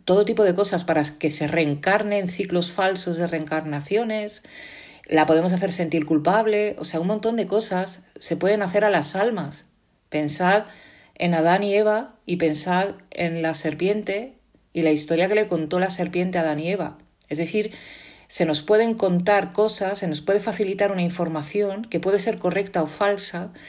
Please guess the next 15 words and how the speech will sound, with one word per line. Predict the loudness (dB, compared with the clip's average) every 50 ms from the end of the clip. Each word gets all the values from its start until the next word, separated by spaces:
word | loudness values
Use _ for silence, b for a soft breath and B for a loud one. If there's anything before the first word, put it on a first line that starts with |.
| B B B B _
pero | 4 4 6 4
si | 2 0 0 2
respondemos | 2 2 2 0 -2 -2 -2 0 2 2 2 2 2 0 -2 -4 -6 -8 -10 -6
a | -2 0 0
esa | 0 0 -2 -2
información | -4 -4 -2 -2 0 0 2 0 0 0 0 0 0 0 0 -4 -6 -10 B B B B B B B B B
y | -2 0 0
generamos | 0 0 0 0 2 2 4 4 4 4 2 2 0 -2 -2 -4 -8 -6 -2
una, | 2 4 4 4 4 4 2 0 -2 -4 -10 -18 _ _
una | 0 0 2 0
serie | 2 0 0 2 2 4 4
de | 2
acontecimientos | 2 2 -2 -2 -2 -2 -2 -2 -2 -2 -2 -2 -2 -2 -2 -2 -2
no | 0 0 2 2
beneficiosos, | 2 2 2 0 -2 -2 -4 -4 0 2 2 2 2 0 -4 -4 -4 -6 -8